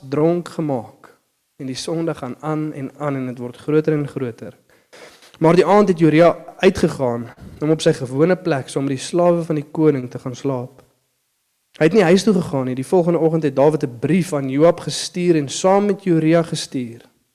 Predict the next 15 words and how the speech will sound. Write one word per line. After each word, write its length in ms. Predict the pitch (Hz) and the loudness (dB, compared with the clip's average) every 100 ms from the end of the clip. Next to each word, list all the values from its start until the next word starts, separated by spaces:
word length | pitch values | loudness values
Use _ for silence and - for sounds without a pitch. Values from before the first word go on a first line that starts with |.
| _ | _
In 60 | 139 | -10
die 80 | 135 | -2
brief 260 | 151 160 | 0 2
het 120 | 170 | 0
hy 100 | 160 | 0
geskryf, 640 | 151 151 - 143 117 - _ _ - - - - - | -2 -4 -4 -6 -6 -12 _ _ -20 -20 -20 -20 -14
"Gee 340 | - 220 214 | 2 4 6
tog 240 | 214 185 | 6 6
aan 120 | 160 156 | 2 0
Uria 480 | 143 143 175 160 | 2 4 6 6
'n 140 | 131 - | 2 -2
plek 400 | 175 165 139 - | 0 0 -2 -8
op 120 | 131 | -6
die 100 | 135 | -4
voorpunt 840 | - 175 170 151 107 - - - | 4 6 6 2 -6 -8 -20 -20